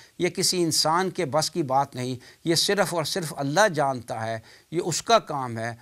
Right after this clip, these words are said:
اس پر چھوڑ دیں۔ آپ اپنا کام کریں، لوگوں کو اقامت دین کی جدوجہد کے لیے جمع ہونے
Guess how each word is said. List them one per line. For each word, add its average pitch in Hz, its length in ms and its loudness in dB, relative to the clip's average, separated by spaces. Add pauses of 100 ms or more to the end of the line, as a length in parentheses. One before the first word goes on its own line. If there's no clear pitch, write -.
(140)
اس - 220 -4
پر 226 140 4
چھوڑ 143 340 -4
دیں۔ 117 260 -8 (260)
آپ 196 360 4
اپنا 208 320 -2
کام 139 320 -2
کریں، 120 300 -8 (240)
لوگوں 185 320 0
کو 196 160 -2
اقامت 180 420 0 (160)
دین 185 240 0
کی 196 180 -4
جدوجہد 165 680 0
کے 170 140 -6
لیے 165 200 -2
جمع 165 300 0
ہونے 147 380 0